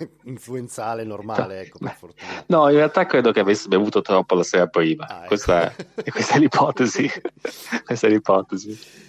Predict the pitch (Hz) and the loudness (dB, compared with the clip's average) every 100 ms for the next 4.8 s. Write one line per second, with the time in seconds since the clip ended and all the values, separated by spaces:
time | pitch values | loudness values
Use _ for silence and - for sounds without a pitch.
0 | _ - 165 165 151 160 190 190 170 165 | _ -4 -4 -2 -6 -6 -8 -6 -6 -4
1 | 165 175 151 143 135 131 127 127 123 170 | -6 -4 -4 -4 -4 -4 -6 -10 -12 -10
2 | 165 175 156 131 113 120 120 117 113 117 | -8 -6 -6 -6 -10 -12 -10 -10 -10 -12
3 | 113 110 120 117 110 107 110 104 104 104 | -12 -10 -10 -8 -10 -10 -10 -10 -12 -12
4 | 101 104 110 104 107 101 101 98 | -12 -14 -14 -12 -12 -12 -12 -14